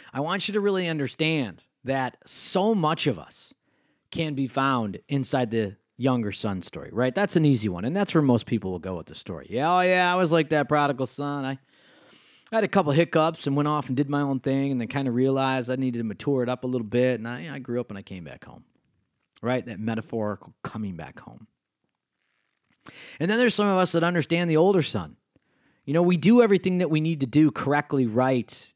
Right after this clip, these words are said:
just. Don't make much waves, right? Don't give anybody grief,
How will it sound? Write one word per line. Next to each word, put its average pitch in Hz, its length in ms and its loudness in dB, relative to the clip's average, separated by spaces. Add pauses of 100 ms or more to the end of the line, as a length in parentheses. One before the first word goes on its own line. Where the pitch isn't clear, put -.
just. - 640 -2 (520)
Don't 170 200 2
make 170 240 2
much 147 260 0
waves, 127 600 2 (800)
right? 151 340 2
Don't 156 340 0
give 156 200 6
anybody 147 340 4
grief, 120 640 0